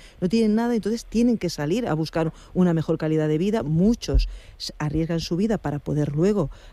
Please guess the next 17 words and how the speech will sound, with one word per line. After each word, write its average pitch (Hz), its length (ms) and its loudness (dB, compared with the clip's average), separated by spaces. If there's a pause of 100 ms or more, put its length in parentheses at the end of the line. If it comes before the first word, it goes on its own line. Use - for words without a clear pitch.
(140)
mandar 143 440 0
dinero, 156 400 2
¿no?, 165 80 0
a 196 80 0
sus 165 160 -6
familias, 208 580 0 (280)
y 180 100 2
es 175 160 0
así, 233 320 -2
¿no? 190 220 -2
O - 40 -10
sea, - 180 -2
es 180 120 0
que - 160 -4
es 214 160 2
esa 247 200 0
situación, 214 540 0